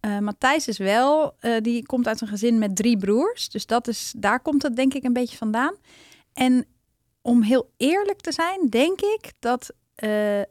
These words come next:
twee zo erg de standaard was in Nederland, of is misschien nog steeds wel, dat iedereen a-, als een soort van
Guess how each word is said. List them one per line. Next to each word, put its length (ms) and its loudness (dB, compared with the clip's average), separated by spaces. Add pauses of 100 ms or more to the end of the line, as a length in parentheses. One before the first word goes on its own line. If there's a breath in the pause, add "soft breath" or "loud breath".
(120)
twee 500 0
zo 360 2
erg 340 0
de 100 -10
standaard 920 -4
was 440 -2
in 220 2
Nederland, 600 0
of 120 -10
is 300 -4
misschien 320 2
nog 120 2
steeds 320 -2
wel, 280 -2 (340 loud breath)
dat 260 -8
iedereen 480 2
a-, 140 -8
als 220 -4
een 60 -2
soort 280 -2
van 320 -2